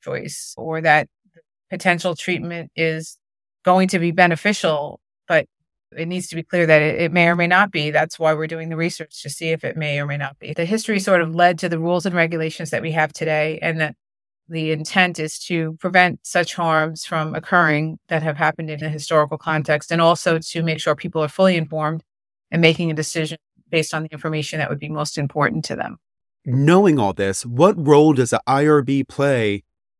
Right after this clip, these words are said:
Speaker 2: in forming consent within a research study?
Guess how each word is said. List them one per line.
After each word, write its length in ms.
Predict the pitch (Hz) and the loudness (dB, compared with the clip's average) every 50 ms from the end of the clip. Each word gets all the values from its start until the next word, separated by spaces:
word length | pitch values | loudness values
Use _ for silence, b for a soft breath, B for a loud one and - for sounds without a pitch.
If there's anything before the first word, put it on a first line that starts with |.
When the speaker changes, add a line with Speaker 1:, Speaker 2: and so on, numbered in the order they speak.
| _ _ - | _ _ -4
Speaker 2:
in 220 | 139 135 131 123 | -2 -2 0 -2
forming 360 | 123 - - 143 151 151 151 139 | -4 0 2 4 4 4 4 2
consent 480 | - 143 127 - - 170 165 151 - | 0 -2 -2 -2 0 0 0 0 0
within 400 | - 131 135 135 - 156 165 156 | 0 0 0 2 4 2 2 2
a 100 | 135 127 | 0 -2
research 600 | 123 123 120 95 107 110 98 - - 117 - - | -4 -6 -6 -4 -4 -4 -2 -2 -4 -4 -4 -4
study? 420 | - - 139 151 156 123 87 - | -4 -2 -2 0 0 -2 -4 -8